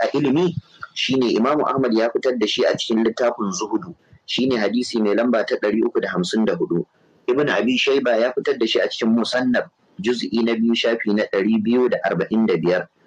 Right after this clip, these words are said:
Maganar Ka'abul Ahbari ne. Ka'abul Ahbari wani Bayahude ne ɗan ƙasar Yaman, wanda bayan Annabi ya rasu ya musulunta,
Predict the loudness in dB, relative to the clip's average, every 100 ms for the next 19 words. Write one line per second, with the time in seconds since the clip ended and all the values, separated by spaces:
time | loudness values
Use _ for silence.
0 | _ _ -2 0 0 0 -2 -2 -2 2
1 | 0 0 -4 -2 -2 0 0 -2 -6 _
2 | _ _ -8 -4 -2 0 0 -2 -2 -2
3 | 0 2 2 2 0 0 0 0 -2 0
4 | 0 0 -2 -4 -4 -4 -2 0 2 0
5 | -4 _ _ _ -6 -2 -2 0 -2 0
6 | 0 0 0 0 0 0 -2 -2 0 2
7 | 0 -2 -2 0 0 0 -4